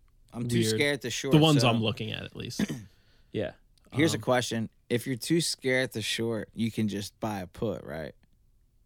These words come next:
Speaker 3: <laughs> Yeah.
Speaker 2: I guess.
Speaker 1: Right?
Speaker 3: It's the e-, it's, it's, yeah, it's, it's similar, but you can't do that for all stocks.
Speaker 1: Yeah, true.
Speaker 3: You know, you can only do that for, um,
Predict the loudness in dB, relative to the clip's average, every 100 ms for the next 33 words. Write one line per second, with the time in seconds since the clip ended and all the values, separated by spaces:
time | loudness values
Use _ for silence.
0 | _ _ _ _ _ _ _ _ 2 2
1 | 2 -10 -4 -4 -2 -8 -10 -14 _ _
2 | -20 -20 -2 4 4 4 0 -2 2 4
3 | 6 8 8 8 6 8 8 8 6 6
4 | 2 2 0 -14 -16 -2 6 6 6 4
5 | 2 2 2 6 6 8 6 4 4 4
6 | 4 0 4 2 4 4 6 6 4 2
7 | 2 4 6 4 2 _ _ _ _ _
8 | _ _ _ -2 -2 0 -4 -4 -8 -20
9 | _ _ _ -20 -6 -4 -4 -8 -18 _
10 | -4 0 0 0 2 4 4 4 4 4
11 | 6 4 2 0 2 2 0 -4 -4 0
12 | 0 0 -2